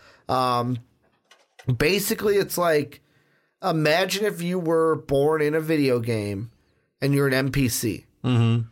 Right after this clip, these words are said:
Speaker 1: What's your life like? You're not the player, you're the N P C,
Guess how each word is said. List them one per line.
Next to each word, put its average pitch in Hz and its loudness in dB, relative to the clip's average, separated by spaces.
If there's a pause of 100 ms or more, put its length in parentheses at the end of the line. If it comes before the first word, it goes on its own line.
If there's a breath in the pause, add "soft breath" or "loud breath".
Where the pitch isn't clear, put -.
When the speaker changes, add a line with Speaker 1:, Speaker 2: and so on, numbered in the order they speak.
(160)
Speaker 1:
What's 151 0
your 160 2
life 131 0
like? 107 -8 (280)
You're 151 2
not 156 0
the 220 0
player, 156 2 (380 soft breath)
you're 156 2
the 147 2
N 170 -2
P 185 -2
C, 139 0